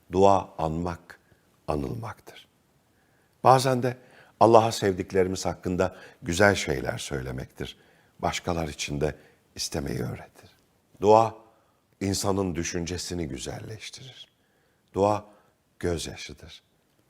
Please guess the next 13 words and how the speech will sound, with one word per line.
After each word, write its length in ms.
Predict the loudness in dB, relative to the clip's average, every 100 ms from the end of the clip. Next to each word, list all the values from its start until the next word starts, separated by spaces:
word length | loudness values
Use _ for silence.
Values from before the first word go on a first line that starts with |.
| _ _ _ _ _ 0
Gönlün 460 | 2 2 -2 -6
sesidir. 680 | -8 -14 -16 -18 -18 -20 -20 _ _ _ _ _ _ _ _
Samimiyettir. 1000 | -14 -8 -8 -8 -12 -16 -18 -20 -20 -20 _ _ -20 -12
İnsanın 440 | -6 -4 -2 -4 -8 -16 _ _
merhamet, 540 | -10 -8 -8 -12 -14 -20 _ _ _ _ _ _ _
şefkat, 520 | -14 -12 -14 -16 -18 _ _ _ _ _ -8
sevgi 380 | 2 2 2
gibi 260 | -6 -8 -6
duygularını 640 | -8 -6 -2 -2 -2 -6 -8 _ _ _ -18
gün 420 | -6 -4 -4 -10
yüzüne 340 | -14 -14 -14
çıkarır. 640 | -14 -16 -14 -14 -16 -20 _ _ _ _ _ _
Güç 420 | -4 -4 -4 -12